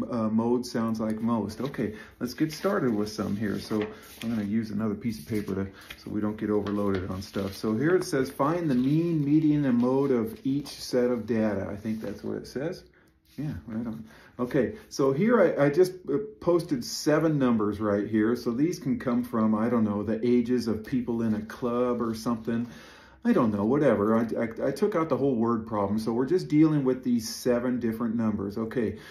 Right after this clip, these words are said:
so to find the mean, that is the average. So we're gonna add up all these numbers and divide by seven 'cause there's seven numbers. So you can see I'm doing that right there.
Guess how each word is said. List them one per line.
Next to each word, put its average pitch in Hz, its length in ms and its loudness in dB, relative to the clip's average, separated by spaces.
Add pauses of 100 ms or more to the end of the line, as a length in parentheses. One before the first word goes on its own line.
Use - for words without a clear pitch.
(160)
so 139 300 0
to 139 160 -6
find 190 580 0
the 208 80 4
mean, 175 540 2
that 139 220 0
is 147 260 0
the 117 300 -2
average. 117 680 0
So - 180 -2
we're 123 160 0
gonna 127 320 -2
add 156 400 0
up 175 240 0
all 165 280 0
these 165 340 -2
numbers 135 500 0
and 123 220 -2
divide 113 500 -2
by 107 260 -2
seven 151 580 -2
'cause 110 240 -4
there's 110 300 -4
seven 123 440 -6
numbers. 143 500 -6 (340)
So - 140 -6
you 127 160 0
can 113 160 0
see 147 500 -2
I'm 117 260 0
doing 127 340 0
that 117 260 0
right 110 340 0
there. 170 400 0